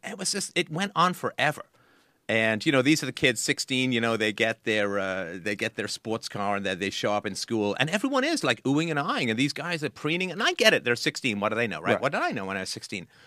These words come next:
Speaker 1: But that's just an accident. You
Speaker 2: Mm-hmm.
Speaker 1: know, you just happened to be born there, you know?
Speaker 2: Yep.
Speaker 1: Like, it wasn't like you,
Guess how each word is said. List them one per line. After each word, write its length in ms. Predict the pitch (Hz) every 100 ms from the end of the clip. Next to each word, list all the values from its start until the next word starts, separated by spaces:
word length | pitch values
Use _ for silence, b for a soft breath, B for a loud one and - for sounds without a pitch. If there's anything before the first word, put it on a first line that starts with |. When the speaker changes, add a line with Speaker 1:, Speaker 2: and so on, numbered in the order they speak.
| b b b b -
Speaker 1:
But 80 | 226
that's 220 | 302 -
just 180 | 254 -
an 100 | 143
accident. 600 | 185 277 - - - -
You 60 | 107
Speaker 2:
Mm-hmm. 160 | 208
Speaker 1:
know, 140 | 220 247
you 80 |
just 160 | 247 -
happened 340 | - 202 214
to 60 | 190
be 80 | 170
born 420 | 110 127 196 202
there, 180 | 117 110
you 140 | 127
know? 80 | 120
Speaker 2:
Yep. 80 | 139
Speaker 1:
Like, 160 | 156
it 80 | -
wasn't 240 | 170 196 160
like 220 | 147 151
you, 180 | 135